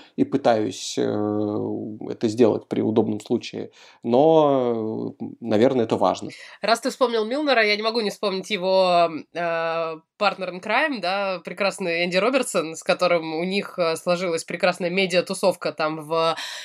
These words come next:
Speaker 2: Ливерпуле. Если вдруг вы по какой-то причине не смотрели этот прек-, эти прекрасные серии просто выпусков, зайдите обязательно после этого подкаста на YouTube-канал Ливерпуля и вбейте туда Милнер и Робертсон, и у них, э, серия очень,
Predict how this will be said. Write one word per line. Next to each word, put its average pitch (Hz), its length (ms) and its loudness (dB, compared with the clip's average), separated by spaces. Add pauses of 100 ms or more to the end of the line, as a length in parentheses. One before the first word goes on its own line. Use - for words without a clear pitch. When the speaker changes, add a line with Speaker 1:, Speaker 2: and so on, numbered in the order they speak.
Speaker 2:
Ливерпуле. 196 560 0
Если 190 220 -4
вдруг 233 260 0
вы 190 80 -4
по 190 100 -4
какой-то 226 400 2
причине 196 400 -4
не 180 80 -4
смотрели 196 460 0
этот 160 220 -6
прек-, 180 200 -8
эти 175 180 -10
прекрасные 185 640 -2
серии 180 540 0
просто - 320 -10
выпусков, 190 500 -6
зайдите 180 380 0
обязательно 165 420 0
после 160 340 -8
этого 156 200 -4
подкаста 170 480 0
на 160 260 2 (340)
YouTube-канал 180 600 0
Ливерпуля 185 680 0
и 165 120 -4
вбейте 185 340 -4
туда 165 360 0
Милнер 170 460 -2
и 156 400 -6
Робертсон, 226 580 -2
и 165 60 0
у 165 60 -6
них, 214 320 -6
э, 180 180 2 (240)
серия 240 580 4
очень, 226 540 2